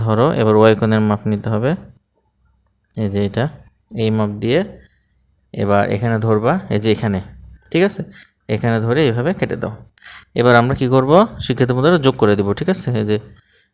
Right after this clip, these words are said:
এটা ফোঁটা দিয়ে দিবা, তাহলে তোমাদের যোগ করতে কী হবে, সুবিধা হবে। এবার দেখো আমরা যোগ করে দিব, এই যে স্কেল দিয়ে ধরে এভাবে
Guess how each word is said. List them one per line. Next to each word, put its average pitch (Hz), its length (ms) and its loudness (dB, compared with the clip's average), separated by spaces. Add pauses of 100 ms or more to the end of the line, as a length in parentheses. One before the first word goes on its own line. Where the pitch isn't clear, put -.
এটা 120 140 0
ফোঁটা 139 260 4
দিয়ে 131 160 2
দিবা, 151 220 -2
তাহলে 127 280 0
তোমাদের 117 300 -2
যোগ 110 160 0
করতে 110 220 -4
কী 113 120 -4
হবে, 101 120 -2 (100)
সুবিধা 107 300 0
হবে। 98 140 -6 (1700)
এবার 120 180 2
দেখো 113 220 -2
আমরা 110 140 2 (120)
যোগ 110 80 2 (100)
করে 101 200 4
দিব, 101 140 4 (1600)
এই 107 180 -2
যে 101 80 -2 (600)
স্কেল 107 220 -6
দিয়ে 110 120 -2 (100)
ধরে 143 220 0 (600)
এভাবে 104 300 -2